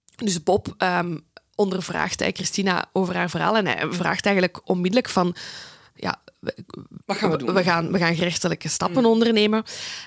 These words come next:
Speaker 1: En in eerste instantie wil Christina geen klacht indienen. Ehm, ik, achteraf wordt verklaard, hij, dat is logisch, hè. Je hebt enorme angst, er is je net van alles overkomen en het idee dat je daar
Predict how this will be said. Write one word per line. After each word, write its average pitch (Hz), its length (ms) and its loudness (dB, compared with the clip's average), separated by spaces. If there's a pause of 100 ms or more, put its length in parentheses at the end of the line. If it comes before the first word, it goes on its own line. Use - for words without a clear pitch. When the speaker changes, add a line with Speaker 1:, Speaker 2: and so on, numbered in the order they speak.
Speaker 1:
En 220 140 4
in 226 100 6
eerste 254 280 2
instantie 214 580 2
wil 196 200 4
Christina 190 680 0 (200)
geen 175 340 0
klacht - 300 -8
indienen. 147 420 -6 (100)
Ehm, 165 460 0
ik, 170 120 -10 (880)
achteraf - 400 -2
wordt 208 180 -2
verklaard, 185 520 -4
hij, 208 140 2 (840)
dat 185 140 -2
is - 100 -2
logisch, 196 380 -2
hè. - 60 -2
Je 226 100 0
hebt - 220 -8
enorme 185 540 0
angst, 196 380 -2
er 165 80 -4
is 196 100 -2
je 175 80 0
net 185 180 0
van 202 120 0
alles 180 220 4
overkomen 180 500 2
en 180 120 2
het 170 140 -2
idee 175 240 0
dat 220 100 0
je - 60 -8
daar - 440 -6